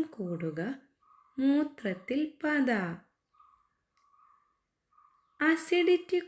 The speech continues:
കുറവാകാൻ വെറും വയറ്റിൽ ചെയ്യേണ്ടത്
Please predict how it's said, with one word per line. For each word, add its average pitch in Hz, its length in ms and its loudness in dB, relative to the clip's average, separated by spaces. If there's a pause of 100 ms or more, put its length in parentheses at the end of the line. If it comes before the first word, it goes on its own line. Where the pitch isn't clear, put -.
കുറവാകാൻ 175 720 -4 (960)
വെറും 311 340 4 (120)
വയറ്റിൽ 330 520 2 (200)
ചെയ്യേണ്ടത് 175 720 -2